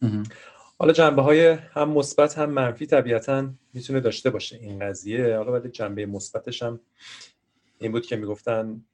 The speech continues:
Speaker 2: یه نفری که وقتی همه دورن خیلی کسی احساس نمی‌کنه که دور افتاده از شرکت و بقیه تو شرکت هم دارن یه کارایی می‌کنن، من در جریان نیستم، اینور دورم و باید
Speaker 1: مهم.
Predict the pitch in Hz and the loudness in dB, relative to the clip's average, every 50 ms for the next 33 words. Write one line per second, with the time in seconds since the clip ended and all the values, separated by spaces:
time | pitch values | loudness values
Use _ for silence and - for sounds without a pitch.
0 | _ _ _ _ _ 107 107 107 107 104 101 - 110 107 107 107 - 113 110 110 | _ _ _ _ _ -8 -6 -4 -4 -6 -4 -4 -6 -6 -6 -8 -8 -6 -4 -4
1 | 110 107 107 107 107 _ _ - 123 - - 160 135 117 113 113 117 117 117 117 | -4 -4 -6 -8 -12 _ _ -2 -2 0 0 -4 -2 -2 0 2 2 0 0 -2
2 | 117 107 107 110 127 135 127 117 110 107 107 104 104 _ _ _ _ _ _ _ | -4 -4 -4 -6 -6 -6 -6 -8 -8 -10 -12 -16 -20 _ _ _ _ _ _ _
3 | _ - - 113 117 131 - 143 135 - 135 120 110 - 127 123 - 135 120 113 | _ -6 -4 -4 -4 -2 -2 -2 -2 0 -2 -2 -2 -2 -6 -6 -6 -8 -8 -8
4 | 98 101 101 101 101 104 98 104 113 110 110 107 - - 104 98 101 101 98 95 | -8 -10 -10 -10 -10 -12 -10 -6 -4 -4 -4 -4 -4 -6 -10 -8 -6 -8 -8 -8
5 | 95 92 - - - - - - 98 98 98 - 98 - 101 95 104 101 101 90 | -12 -14 -16 -18 -18 -16 -12 -10 -10 -10 -10 -12 -10 -10 -6 -6 -4 -6 -6 -6
6 | 104 104 110 107 110 - - - 113 104 104 101 110 104 117 113 107 107 107 107 | -6 -6 -6 -6 -6 -8 -10 -6 -6 -6 -4 -6 -8 -6 -6 -4 -4 -4 -4 -4
7 | 117 120 117 - 110 104 104 101 117 151 - - 180 151 143 135 131 131 127 127 | -6 -6 -4 -2 -2 -2 -2 -6 -8 -10 -2 -2 0 0 0 0 0 0 0 0
8 | 123 123 127 127 127 120 113 110 107 107 101 101 107 107 107 110 107 98 101 - | 0 -2 -2 2 4 4 4 4 2 0 -2 -2 -2 -4 -6 -6 -8 -8 -10 -10
9 | - 92 87 90 98 98 98 101 104 101 98 98 - 101 101 98 95 95 95 95 | -12 -12 -14 -12 -12 -8 -6 -4 -4 -4 -6 -6 -8 -6 -6 -6 -6 -8 -10 -14
10 | 95 92 87 92 104 101 | -20 -16 -8 -4 -4 -4